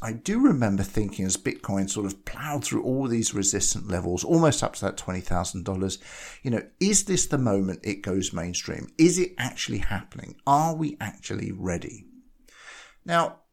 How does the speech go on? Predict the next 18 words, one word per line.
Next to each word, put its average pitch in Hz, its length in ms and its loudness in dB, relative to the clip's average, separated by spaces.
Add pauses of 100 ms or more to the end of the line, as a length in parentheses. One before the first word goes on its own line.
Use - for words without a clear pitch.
(100)
the 170 80 -6
point 247 340 0
is, 95 460 0 (320)
it 147 160 -8
didn't 226 280 0
really 139 220 6
matter 117 580 0
if 110 120 -8
you 110 120 2
were 107 100 -2
there 101 260 4
simply 101 360 2
because 92 760 0
everyone 90 300 -2
else 90 260 -2
was 90 120 -2
there, 123 500 2
or, 95 340 0